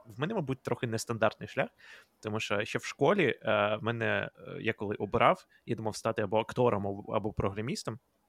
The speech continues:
що доволі дивно. Але, е, подивився на зарплатні акторів і вирішив стати програмістом, не те, що жалкую про це. Ем,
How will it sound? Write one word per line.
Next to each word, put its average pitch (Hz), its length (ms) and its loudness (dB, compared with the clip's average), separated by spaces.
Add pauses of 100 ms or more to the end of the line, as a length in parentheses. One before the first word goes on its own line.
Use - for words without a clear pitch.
(680)
що - 120 -2
доволі 110 240 2
дивно. 101 360 -4 (640)
Але, 120 300 8 (360)
е, 110 280 6 (380)
подивився 127 380 4
на 117 120 4
зарплатні 113 600 2
акторів 135 420 0
і 101 40 -4
вирішив 104 340 -2
стати 98 220 -4
програмістом, 101 600 -6 (140)
не 117 80 -10
те, 113 100 -2
що 110 140 -2
жалкую 104 340 0
про - 140 -4
це. 160 200 -6 (680)
Ем, 98 300 -6